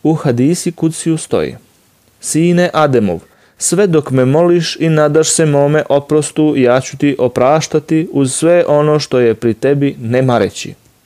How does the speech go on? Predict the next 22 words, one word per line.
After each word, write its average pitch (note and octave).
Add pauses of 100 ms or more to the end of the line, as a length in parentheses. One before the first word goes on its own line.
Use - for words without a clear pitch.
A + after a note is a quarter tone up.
(480)
Sine F3+
Ademov, A#2 (600)
kada F3+
bi F3
tvoji G3+
gresi F#3
dostizali F3
do F3
neba, F3 (500)
pa D#3
ako D3+
bi D3
me D3
zamolio D3+
da B2
ti C#3+
oprostim, E3 (340)
ja A2
bih A2+
to C3+
učinio B2+ (260)
nemareći. B2